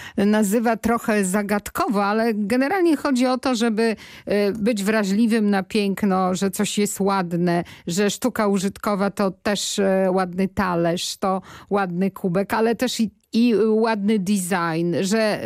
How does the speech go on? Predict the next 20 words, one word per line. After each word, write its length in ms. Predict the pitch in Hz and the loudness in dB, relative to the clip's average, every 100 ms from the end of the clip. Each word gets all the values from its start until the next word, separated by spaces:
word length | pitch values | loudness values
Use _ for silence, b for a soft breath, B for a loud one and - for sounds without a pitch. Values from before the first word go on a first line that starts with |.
| 220 | 0
że 220 | 190 240 | 2 0
gust 380 | 208 202 233 - | 0 0 0 0
na 120 | 208 | -2
przykład, 560 | 202 208 - 190 185 - | 0 -4 -2 -2 -2 -2
e, 180 | 190 208 | 0 0
podnosi 760 | 233 214 196 226 220 - 165 B B _ | -2 0 2 2 0 0 -4 B B _
tę 220 | 208 196 | 0 2
naszą 540 | 202 208 220 - 190 | 2 2 2 0 0
jakość 580 | 185 185 180 175 180 - | 2 0 -2 -4 -4 -4
życia 640 | 190 190 202 202 - 214 214 | -2 0 0 -2 -2 -2 -2
i, 240 | 240 208 196 B B - | 0 0 0 B B -2
i, 260 | 214 220 | 0 2
i 80 | 226 | 2
otoczenie 680 | 262 - 247 - 494 339 208 | 0 0 -2 0 0 2 2
jest 180 | 190 180 | 2 -2
wtedy 280 | - 196 180 | -4 -2 -2
takie 280 | 185 - 185 | -4 -2 -2
bardziej 400 | 208 214 185 214 | 0 -2 0 2
inspirujące. 1040 | 208 - 214 202 202 185 170 165 - 185 | 2 0 0 0 2 2 0 -2 -2 -2
No, 200 | 208 | 0